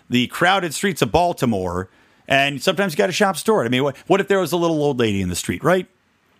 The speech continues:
Maybe that's what the cops said happened. Maybe they just stopped short for Girl Scout cookies. And they re-, they opened a little hatch, and they asked Freddie Gray, they said, "Hey, Freddie, what kind of peanut butter can," "Oh, no, Freddie, your spine, your spine's broken.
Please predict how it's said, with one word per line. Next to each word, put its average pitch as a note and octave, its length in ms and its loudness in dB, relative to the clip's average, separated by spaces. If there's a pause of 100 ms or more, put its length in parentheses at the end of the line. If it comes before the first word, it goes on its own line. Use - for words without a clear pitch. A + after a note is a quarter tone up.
(520)
Maybe A#2+ 160 2
that's B2 240 0
what G2+ 80 -6
the G#2+ 40 -6
cops F#2 280 -4
said G2+ 140 -6
happened. F2+ 260 -6
Maybe D3 160 2
they E3 80 -4
just C#3 140 -8
stopped G3 220 2
short F#3+ 260 0
for B2+ 100 -4
Girl A#3+ 220 2
Scout A#3+ 280 0
cookies. F3+ 460 -2 (720)
And D3 180 0
they D3 100 0
re-, D3 200 0
they C#3+ 120 0
opened G#3 220 0
a A3 40 -2
little A3 140 0
hatch, D#3+ 380 -2 (180)
and A#2+ 140 2
they B2 60 6
asked D#3+ 240 -2
Freddie E3+ 160 0
Gray, A#2+ 200 2
they A#2+ 120 -4
said, C3+ 160 -2
"Hey, D3 100 0
Freddie, A#2+ 320 -2 (220)
what E3 180 2
kind F#3 240 0
of C#3 220 -4
peanut E3+ 200 0
butter D#3+ 200 0
can," - 200 0
"Oh, E4+ 300 2 (100)
no, D4 320 2
Freddie, F#3 440 -2
your G3 200 2
spine, E3+ 840 -2 (340)
your G3 120 4
spine's A#3+ 520 0
broken. C3+ 540 0